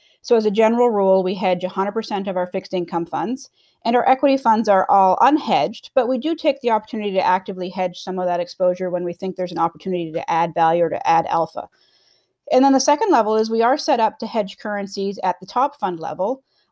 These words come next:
Um, we don't currently have any hedges in place, but, you know, it's important to keep in mind that we don't have to hedge. You know, we look at hedging as another tool in our toolkit, and it's a way to either add basis points of alpha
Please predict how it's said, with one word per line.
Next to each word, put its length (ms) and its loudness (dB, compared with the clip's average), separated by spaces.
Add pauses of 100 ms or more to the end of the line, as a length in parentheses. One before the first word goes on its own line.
Um, 300 0
we 80 4
don't 180 2
currently 300 0
have 240 4
any 160 -2
hedges 340 -4
in 140 -6
place, 520 -8 (280)
but, 180 0
you 140 -4
know, 40 0
it's 120 -2
important 400 0
to 80 -4
keep 240 0
in 120 4
mind 360 2
that 180 4
we 80 -8
don't 240 -2
have 360 -2
to 60 -10
hedge. 480 -12 (520)
You 80 -10
know, 60 -2
we 120 2
look 180 4
at 40 2
hedging 380 -2
as 80 -6
another 340 2
tool 460 0
in 140 2
our 100 -2
toolkit, 640 -6
and 160 -4
it's 140 -6
a 60 0
way 200 2
to 60 -2
either 420 -4
add 260 0
basis 320 -4
points 280 -4
of 100 2
alpha 560 2